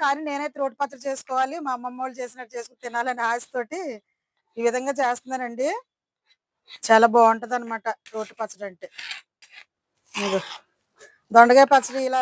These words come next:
రోటి పచ్చడి అంటే ఎంతమందికి ఇష్టమో కామెంట్ చేయండి తప్పకుండా.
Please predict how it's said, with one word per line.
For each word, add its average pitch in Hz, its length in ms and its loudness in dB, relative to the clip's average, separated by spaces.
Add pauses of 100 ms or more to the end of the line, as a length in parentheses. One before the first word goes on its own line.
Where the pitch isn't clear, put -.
రోటి 247 240 -4
పచ్చడి 254 280 -6
అంటే 240 160 -6
ఎంతమందికి 240 460 -14
ఇష్టమో 226 300 -10 (800)
కామెంట్ 233 420 -4
చేయండి 233 300 -4
తప్పకుండా. 220 420 -12